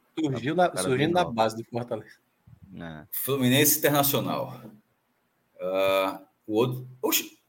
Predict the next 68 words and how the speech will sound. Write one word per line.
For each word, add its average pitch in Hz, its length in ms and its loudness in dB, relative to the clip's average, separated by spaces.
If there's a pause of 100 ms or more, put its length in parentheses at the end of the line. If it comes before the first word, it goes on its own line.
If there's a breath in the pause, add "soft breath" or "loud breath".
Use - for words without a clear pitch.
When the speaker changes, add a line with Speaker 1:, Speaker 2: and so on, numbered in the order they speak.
(140)
Speaker 3:
Ah, 120 120 4
não, 113 100 2
esse 110 200 4
é 123 40 6
amanhã 120 300 4
porque 131 160 -2
ele 127 80 0
tá 127 80 6
de 117 80 0
madrugada. 98 320 4
Esse 90 140 0
amanhã 107 160 2
é - 40 -8
quinta-feira, 127 480 0
Boca, 95 460 -6
Boca 107 120 -4
e 104 120 0
Speaker 2:
Isso, 87 80 -10
Speaker 3:
Palmeiras. 85 420 -4
Speaker 2:
isso. 120 480 -8
Speaker 3:
Esse 160 200 6
a - 20 6
gente 170 160 4
aposta, 139 300 4
pode 147 120 8
apostar 139 300 6
agora 160 200 6
ou - 60 4
aposta 170 240 0
amanhã? 107 340 -2
Speaker 2:
Pode, 110 720 10
pode 117 260 4
apostar 180 340 2
agora. 170 360 8
Pode 269 180 8
Speaker 3:
É, - 40 12
Speaker 2:
apostar 180 180 10
Speaker 3:
mas 175 80 8
agora, 143 160 8
Speaker 2:
agora - 80 2
no 165 80 2
Speaker 3:
porque, 175 140 6
Speaker 2:
Agamenon, 170 200 6
Speaker 3:
é, 175 40 6
Speaker 2:
se 175 60 6
Speaker 3:
porque 170 120 0
Speaker 2:
quiser. 190 100 6
Speaker 3:
amanhã 160 240 2
o 156 60 4
Agamenon 156 400 4
a 180 40 0
gente 180 240 -4
não, 170 100 -6
não, 139 300 -10
não 131 280 -6
costuma 127 320 -2
fazer 117 200 2
muita 113 220 0
bet 92 260 0
no 98 60 -2
Agamenon, 92 380 -2
né? 98 80 -6
Então 120 240 -8
bota 117 220 -2
os - 120 -2
Speaker 2:
É. - 20 -10
Speaker 3:
dois 98 220 -4
agora. 85 300 -4